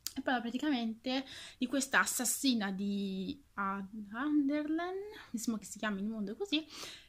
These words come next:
ehm, che viene presa dalle miniere de-, di Endover, quindi dove lavorava come schiava, viene presa dal principe per, eh, diventare sua paladina. Diciamo che c'è una sorta di torneo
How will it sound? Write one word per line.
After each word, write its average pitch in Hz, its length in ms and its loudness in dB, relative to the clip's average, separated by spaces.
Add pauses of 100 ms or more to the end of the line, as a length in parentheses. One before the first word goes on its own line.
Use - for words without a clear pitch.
ehm, 214 840 0 (520)
che 285 140 2
viene 262 240 6
presa 254 240 2
dalle 226 160 0
miniere 247 380 10
de-, 196 260 -4
di 208 320 -2
Endover, 240 720 6 (320)
quindi 202 220 -2
dove 185 180 0
lavorava 175 360 -4
come - 480 -10 (240)
schiava, - 600 0 (200)
viene 262 240 2
presa 220 260 -2
dal 262 180 2
principe 240 540 -2
per, 285 400 2
eh, 233 540 -2
diventare 254 420 4
sua 202 200 -4
paladina. 202 760 -2
Diciamo 302 360 2
che 277 100 0
c'è 202 260 -2 (440)
una 247 220 4
sorta 254 300 0
di 202 280 0
torneo 277 760 4